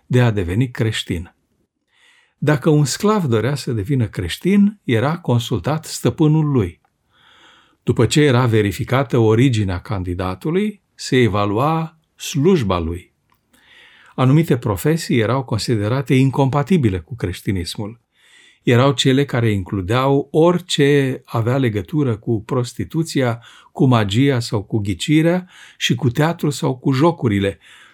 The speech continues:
din pricina asocierii acestora cu religiile păgâne.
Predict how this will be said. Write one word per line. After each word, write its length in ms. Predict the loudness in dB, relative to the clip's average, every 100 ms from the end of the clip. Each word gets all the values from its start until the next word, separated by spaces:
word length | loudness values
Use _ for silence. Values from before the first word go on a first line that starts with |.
| _ -2
din 260 | 2 4
pricina 560 | 4 2 2 2 2 0
asocierii 640 | -2 -2 -2 2 2 2
acestora 640 | 0 -4 -6 -4 -2 -2 -2
cu 360 | 0 0 2
religiile 580 | 2 2 2 2 2 0
păgâne. 540 | -2 -4 -4 -6 -10